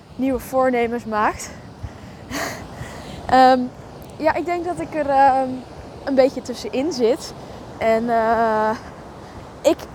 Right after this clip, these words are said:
weet je, ik, ik maak eigenlijk het hele jaar door voornemens. En ik vind het altijd heel leuk om dan zo'n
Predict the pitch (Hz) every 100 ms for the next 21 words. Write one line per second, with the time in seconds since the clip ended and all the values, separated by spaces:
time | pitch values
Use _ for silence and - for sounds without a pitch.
0 | - - - - - 269 294 311 - -
1 | - - 240 294 320 330 - 381 330 277
2 | 277 381 269 233 226 254 233 247 233 233
3 | 226 - 269 294 339 302 294 320 330 269
4 | 311 233 285 214 302 - - - - -
5 | - - 277 269 254 269 262 285 247 240
6 | 233